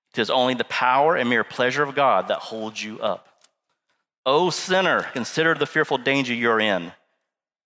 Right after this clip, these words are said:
'Tis a great furnace of wrath, a wide and bottomless pit,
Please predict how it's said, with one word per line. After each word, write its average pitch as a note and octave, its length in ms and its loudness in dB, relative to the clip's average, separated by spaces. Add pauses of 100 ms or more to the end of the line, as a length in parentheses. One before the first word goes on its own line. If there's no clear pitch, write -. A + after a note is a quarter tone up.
(140)
'Tis C3 160 0
a B2 80 0
great B2 360 -2
furnace C3+ 380 0
of G#2+ 120 -2
wrath, G2+ 460 2 (320)
a A2 100 0
wide A#2 400 2
and G#2 160 -2
bottomless A2 440 0
pit, G2+ 300 -4